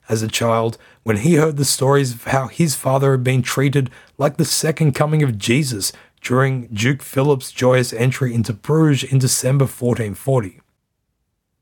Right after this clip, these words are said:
Regardless of what Mary might have felt about Ghent and its burghers,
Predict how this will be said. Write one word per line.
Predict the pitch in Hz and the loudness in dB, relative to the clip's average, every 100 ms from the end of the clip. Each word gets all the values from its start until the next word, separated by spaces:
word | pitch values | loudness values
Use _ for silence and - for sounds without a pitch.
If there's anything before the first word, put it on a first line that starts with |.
| _ - | _ -2
Regardless | 123 127 131 180 196 165 | 0 2 0 0 0 0
of | 151 | 0
what | 151 | 0
Mary | 110 120 147 147 | 0 0 2 2
might | 113 117 135 | 2 0 0
have | 135 | 0
felt | - - 135 135 | -2 0 0 2
about | 127 123 107 | 0 0 -2
Ghent | 113 123 143 | -2 0 -2
and | - 113 | -2 -2
its | 104 98 - | -2 -6 -12
burghers, | _ - 113 135 156 143 - | _ -2 0 2 -2 -4 -8